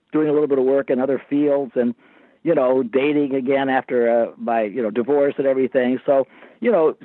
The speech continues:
somehow comic books weren't really quite center, front and foremost in my mind as they'd once been, did. So I was very happy to, uh, have somebody else write some stories, you know, that I could just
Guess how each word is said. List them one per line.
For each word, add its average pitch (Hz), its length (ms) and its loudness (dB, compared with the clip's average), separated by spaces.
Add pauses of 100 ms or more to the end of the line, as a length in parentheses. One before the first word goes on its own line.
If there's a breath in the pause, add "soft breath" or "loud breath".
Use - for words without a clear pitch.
somehow 233 260 2
comic 185 380 0
books 147 220 -2
weren't 147 200 -2
really 143 200 2
quite - 440 -2 (180)
center, 135 320 0 (120)
front 139 200 0
and 117 120 -6
foremost 127 500 0
in 123 60 -6
my 113 120 -2
mind 123 340 2
as 107 60 -6
they'd 104 160 -2
once 156 300 0
been, 120 360 -2
did. 120 320 -2 (420 loud breath)
So 143 100 2
I 139 120 2
was 135 180 -4 (300)
very 196 260 2
happy 135 380 0 (100)
to, 117 280 0
uh, 110 120 2 (320 soft breath)
have 143 220 0
somebody 131 340 0
else 135 260 0
write 117 280 -2 (560)
some 123 180 0
stories, 127 480 0
you 135 100 -4
know, 113 160 0
that 113 140 -2
I 113 100 -2
could 110 160 -6
just 120 200 -2